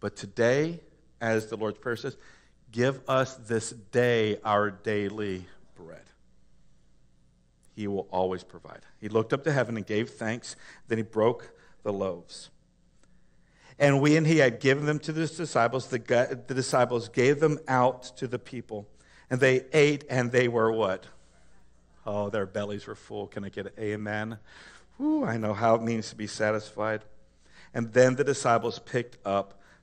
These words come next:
twelve baskets full of broken pieces that were left over. The number of those who ate were about five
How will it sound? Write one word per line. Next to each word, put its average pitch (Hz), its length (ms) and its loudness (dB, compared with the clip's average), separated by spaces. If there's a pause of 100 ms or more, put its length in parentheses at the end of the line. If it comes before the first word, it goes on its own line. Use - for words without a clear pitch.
twelve 139 720 2 (300)
baskets 131 640 2 (300)
full 113 600 0 (320)
of 107 220 -2
broken 117 380 2
pieces 95 720 -10
that 101 140 -2
were 95 120 -6
left 95 280 -6
over. 90 300 -8 (920)
The 104 80 -4
number 113 380 0
of 127 200 0
those 101 500 -2
who 101 180 -10 (140)
ate 113 400 -2 (960)
were 120 80 -4
about 113 300 -2
five 117 640 2